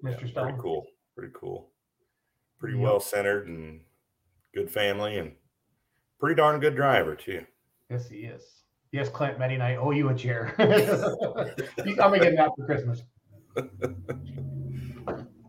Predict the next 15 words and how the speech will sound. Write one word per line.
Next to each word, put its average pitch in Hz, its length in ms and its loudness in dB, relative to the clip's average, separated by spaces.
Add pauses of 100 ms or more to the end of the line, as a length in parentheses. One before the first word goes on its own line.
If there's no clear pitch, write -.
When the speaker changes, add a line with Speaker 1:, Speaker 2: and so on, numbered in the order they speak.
(300)
Speaker 2:
So, 80 500 4 (460)
great 151 220 8
show. 180 340 12 (680)
Speaker 1:
It 156 140 4
is, 165 220 6
yep. 170 360 4 (140)
Um, 170 540 6 (1500)
you 185 160 -2
wanna 247 180 10
start, 220 500 4
kinda, 220 180 8
what 214 140 8
are 226 40 4
your 180 160 0
plans? 208 560 2